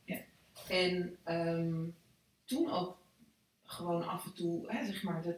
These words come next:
Speaker 2: dat meer energetische mind-body, eh, leefstijl te kunnen onderzoeken.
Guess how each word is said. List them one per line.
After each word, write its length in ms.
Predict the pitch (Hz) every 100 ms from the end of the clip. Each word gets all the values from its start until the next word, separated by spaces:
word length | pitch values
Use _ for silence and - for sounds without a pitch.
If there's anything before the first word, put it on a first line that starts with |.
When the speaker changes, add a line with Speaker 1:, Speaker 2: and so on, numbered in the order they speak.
| -
Speaker 2:
dat 400 | 180 170 - - _
meer 680 | - 165 180 180 170 170 - _
energetische 880 | 175 170 170 175 185 185 175 - 165
mind-body, 960 | 165 165 165 - 165 165 165 160 160
eh, 160 | - - 156
leefstijl 680 | 165 170 - 196 151 160 -
te 80 | -
kunnen 300 | 170 165 - - _
onderzoeken. 800 | 196 170 151 143 165 180 247